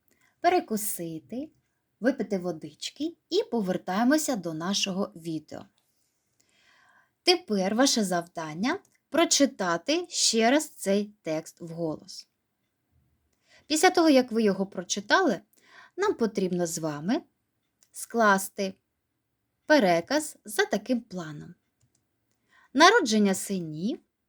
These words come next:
пропажа царівни, пошуки братами дочки царя,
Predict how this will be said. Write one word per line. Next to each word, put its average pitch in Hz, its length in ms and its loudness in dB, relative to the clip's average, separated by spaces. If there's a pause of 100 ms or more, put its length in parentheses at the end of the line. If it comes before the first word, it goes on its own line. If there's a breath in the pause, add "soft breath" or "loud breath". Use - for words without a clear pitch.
(480)
пропажа 208 560 2
царівни, 196 800 -6 (840)
пошуки 294 600 4
братами 180 600 -4
дочки 160 540 -10
царя, 143 600 -10